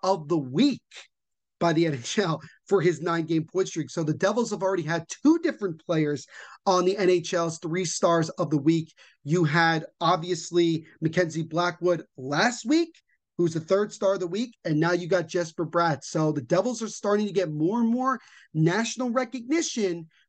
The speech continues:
and that's really important for this team to showcase they are ready to explode. Now, again,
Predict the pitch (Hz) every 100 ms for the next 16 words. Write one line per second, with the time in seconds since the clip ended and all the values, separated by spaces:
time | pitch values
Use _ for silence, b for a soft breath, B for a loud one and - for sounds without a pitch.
0 | - 147 156 196 214 214 240 233 233 -
1 | 254 262 233 - 214 196 208 - 233 233
2 | 165 160 214 233 - 180 160 - b b
3 | b - 208 240 190 196 214 180 156 -
4 | - 190 170 156 - - 160 151 143 123
5 | 123 - _ _ _ _ _ 165 247 269
6 | 240 233 202 165